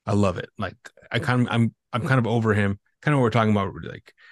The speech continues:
I'm over him being the funny guy, like, the, the, you know, like, the, the goofy, the goofball. I'm over that with him. I love seeing him as, like, a serious movie, in serious movies. There's another one he did called, um, Steve Zissou,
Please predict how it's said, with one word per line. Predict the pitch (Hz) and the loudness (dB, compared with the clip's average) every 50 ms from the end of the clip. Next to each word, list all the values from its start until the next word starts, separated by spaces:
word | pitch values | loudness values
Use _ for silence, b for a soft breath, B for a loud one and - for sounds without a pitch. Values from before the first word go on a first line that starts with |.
| B B B | B B B
I'm | 127 123 | 0 2
over | 123 135 135 127 | 2 4 4 4
him | 127 123 113 | 4 4 6
being | 120 117 117 110 | 6 4 4 2
the | 101 | 0
funny | - - 110 107 104 101 | -2 -2 -2 0 0 0
guy, | 92 90 92 90 | -2 -2 -2 -4
like, | 87 95 - - | -4 -8 -10 -12
the, | - - - - - _ - - | -10 -10 -12 -12 -14 _ -14 -10
the, | 113 104 98 - | -8 -8 -8 -6
you | - 113 117 | -2 0 2
know, | 113 110 107 110 | 2 2 2 2
like, | 107 101 98 - | 2 0 -2 -4
the, | 104 104 101 98 - _ _ _ _ _ _ _ _ _ _ _ _ | -4 -4 -4 -6 -8 _ _ _ _ _ _ _ _ _ _ _ _
the | 113 104 | -4 0
goofy, | 98 120 120 110 - 123 | 2 2 0 2 0 -2
the | 113 117 120 110 110 | 0 0 2 2 4
goofball. | 101 110 117 113 120 117 113 113 113 117 117 117 | 4 4 2 2 0 -2 0 2 2 2 0 0
I'm | - 117 95 | -2 -4 -2
over | 113 120 104 104 | -2 0 0 0
that | 98 98 98 - - | 0 -2 -4 -4 -6
with | 110 101 - | -8 -4 -4
him. | 107 101 95 95 95 - _ _ _ _ _ _ | -4 -4 -4 -6 -8 -14 _ _ _ _ _ _
I | - 113 | -2 0
love | 117 117 117 113 104 | 2 2 2 2 0
seeing | - - 120 113 104 | 0 2 2 2 2
him | 104 104 101 | 2 0 0
as, | 98 98 101 | 0 0 -2
like, | 101 95 95 - | -2 -2 -2 -4
a | - | -8
serious | - - 113 110 104 98 95 | -4 -2 0 0 0 0 -2
movie, | - 101 101 98 95 95 98 - _ _ _ _ _ _ _ _ _ _ _ | -2 -4 -4 -4 -6 -8 -10 -12 _ _ _ _ _ _ _ _ _ _ _
in | 127 123 | 0 0
serious | 113 - 147 131 123 113 104 - | 2 4 4 6 6 4 2 0
movies. | 98 92 98 98 | -4 -8 -6 -2
There's | 104 107 113 | 0 2 4
another | 117 117 113 120 | 4 4 4 4
one | 117 117 107 | 4 4 2
he | 107 110 | 2 2
did | 107 104 104 101 - _ _ _ _ _ _ _ _ | 2 2 0 0 -4 _ _ _ _ _ _ _ _
called, | - - 113 104 98 85 | -6 -2 -2 -2 0 -2
um, | 78 101 95 92 90 95 92 113 120 - _ _ | -4 -4 -6 -6 -8 -8 -10 -12 -14 -18 _ _
Steve | - - - 117 110 101 | -18 -4 0 0 0 2
Zissou, | 98 113 113 - - 123 120 120 | 2 0 0 2 2 0 0 0